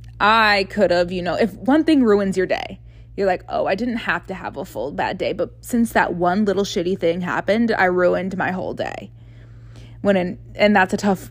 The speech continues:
sort of pill to swallow. It is, because you just wanna blame it on something else, anything else, when really it's a perspective thing. It's a mindset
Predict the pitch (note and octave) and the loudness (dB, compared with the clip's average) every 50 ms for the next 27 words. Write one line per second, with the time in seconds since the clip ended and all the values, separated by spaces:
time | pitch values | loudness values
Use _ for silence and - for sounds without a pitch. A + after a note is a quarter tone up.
0 | - - - - A3+ G#3+ G#3 G3 - B3 A#3 C4 A#3+ - C#4+ D4 F4+ G4 B3+ F3 | -18 -14 -6 -2 0 0 0 2 2 2 2 2 0 2 4 6 8 8 6 6
1 | F3+ C#3+ F3+ A3+ C#4+ F4+ F4+ A#3+ F#3 F3+ F#3+ G3 - G3 F3 F3+ F#3+ F3+ F#3 G3 | 6 4 4 4 6 6 6 4 2 0 -4 0 0 -2 0 -2 -4 -4 -4 -4
2 | - A3 G3+ F#3+ F#3 E3 F#3+ F#3+ G3+ A3+ A#3+ A3 G3 F#3+ F#3+ - G#3+ F#3+ F#3 F#3+ | -2 -2 -2 -2 -2 2 2 2 4 4 2 2 0 -2 -2 -2 -2 -4 -2 -4
3 | F#3+ F#3 E3+ B2 - - - - F#3+ G3+ G#3 G#3+ G3+ - G3+ F3+ F#3 A#2 D2+ D#2 | -4 -4 -2 -4 -4 -6 -4 -4 -4 -2 -2 -2 0 -2 -2 -2 -2 -6 -6 -6
4 | - A3+ - - - - - - - - - - - - A3 A3 G#3+ A3 C4+ E4 | -8 -8 -10 -16 -18 -20 -20 -20 -20 -20 -20 -20 -8 -4 -2 0 2 4 4 4
5 | D#4 A3+ F3+ - F#3+ G3 - A3+ - B3 A#3 A3 - B3 C4+ - - F#3 - - | 4 4 2 2 0 0 0 -2 0 0 -2 0 0 -2 -2 -2 -4 -6 -6 -4
6 | - G2 F2 E2+ - - - - - - A3 G#3 G#3 G3 G3 G3 A3+ A3+ A3 - | -4 -4 -4 -4 -6 -6 -6 -6 0 2 2 4 4 4 4 4 4 2 2 2
7 | - A3+ G3+ - | 0 -2 -2 -2